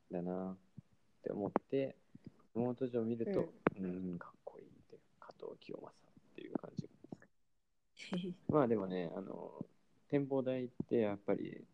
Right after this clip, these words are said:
Speaker 1: それも本当にその街をね、こう知るためのめちゃくちゃいいスポットだから、上から街が見えるところには行くべき。
Speaker 2: うん。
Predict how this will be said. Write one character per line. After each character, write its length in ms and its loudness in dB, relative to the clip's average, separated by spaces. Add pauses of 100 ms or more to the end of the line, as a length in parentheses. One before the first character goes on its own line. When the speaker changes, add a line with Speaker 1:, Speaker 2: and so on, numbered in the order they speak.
(600)
Speaker 1:
そ 180 2
れ 100 4
も 140 2
本 180 0
当 120 -2
に 180 -4
そ 140 -2
の 340 0 (200)
街 340 -2
を 180 -6
ね、 120 -14 (100)
こ 140 -10
う 40 -8
知 160 -4
る 100 -2
た 120 -2
め 160 -2
の 260 -4 (1000)
め 100 -2
ち 80 -8
ゃ 40 -2
く 100 -14
ち 120 0
ゃ 40 6
い 40 2
い 260 -4 (640)
ス 100 -20
ポ 120 0
ッ 40 -6 (100)
ト 80 -18
だ 60 -8
か 140 -14 (540)
ら、 80 -12 (760)
上 160 6
か 120 0
ら 100 2
街 260 -2
が 100 2
見 120 0
え 80 0
る 100 -4
と 80 -14
こ 120 -2
ろ 80 4
に 100 2
は 160 -8 (760)
行 100 -6
く 40 -16
べ 60 -10 (120)
き。 240 -10 (2250)
Speaker 2:
う 80 2
ん。 100 0